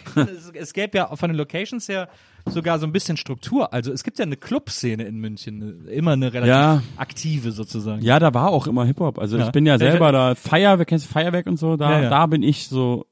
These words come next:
Speaker 2: Hip-Hop sozialisiert worden. Da gab's ja früher noch mehr Hallen, da gibt's ja jetzt quasi nur noch das Feuerwerk.
Speaker 1: Ja.
Speaker 2: Früher war da ja so eine Graffiti Hall of Fame.
Speaker 1: Stimmt.
Speaker 2: Zu deiner Zeit auch.
Speaker 1: Ja.
Speaker 2: Und da stehen jetzt irgendwelche Firmen und,
Speaker 1: Ja, ja.
Speaker 2: äh,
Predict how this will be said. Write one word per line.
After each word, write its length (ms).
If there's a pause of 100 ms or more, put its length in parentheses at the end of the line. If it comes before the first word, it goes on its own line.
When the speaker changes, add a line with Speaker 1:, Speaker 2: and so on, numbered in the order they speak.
(160)
Speaker 2:
Hip-Hop 300
sozialisiert 500
worden. 160
Da 100
gab's 220
ja 120
früher 260
noch 120
mehr 240
Hallen, 220
da 80
gibt's 140
ja 80
jetzt 140
quasi 200
nur 100
noch 80
das 120
Feuerwerk. 460 (180)
Speaker 1:
Ja. 160
Speaker 2:
Früher 240
war 100
da 60
ja 120
so 80
eine 160
Graffiti 420
Hall 200
of 120
Fame. 420
Speaker 1:
Stimmt. 260 (480)
Speaker 2:
Zu 120
deiner 320
Zeit 300
auch. 240
Speaker 1:
Ja. 100
Speaker 2:
Und 140
da 100
stehen 260
jetzt 200
irgendwelche 480
Firmen 560
und, 340
Speaker 1:
Ja, 160
ja. 200
Speaker 2:
äh, 40